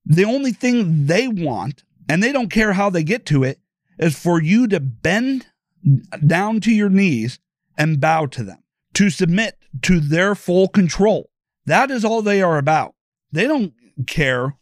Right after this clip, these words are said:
about right or wrong. They don't care about facts and data. They don't care about science. All they care about is control. And the followers of the Democrats, you know, the masses, th-,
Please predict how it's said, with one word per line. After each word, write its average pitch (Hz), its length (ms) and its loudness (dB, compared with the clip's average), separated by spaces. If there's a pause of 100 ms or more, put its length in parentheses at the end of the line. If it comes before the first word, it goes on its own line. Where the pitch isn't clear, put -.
(120)
about 135 400 0
right 123 380 0
or 113 100 -8
wrong. 113 480 -2 (420)
They 190 120 2
don't 262 180 -4
care 196 180 -2
about 143 280 -2
facts 120 460 -4
and 117 140 0
data. 110 300 0
They 190 160 2
don't 269 220 -6
care 151 240 0
about 131 300 -2
science. 127 640 -2 (280)
All 233 200 4
they 233 180 0
care 220 260 -2
about 185 260 0
is 160 120 -6
control. 139 600 -2 (320)
And 170 420 0 (160)
the 143 340 -2
followers 165 760 -2 (140)
of 143 180 0
the 131 80 -4
Democrats, 107 640 -2 (100)
you 143 80 2
know, 135 140 2
the 131 100 0
masses, 135 720 -4 (460)
th-, 165 160 4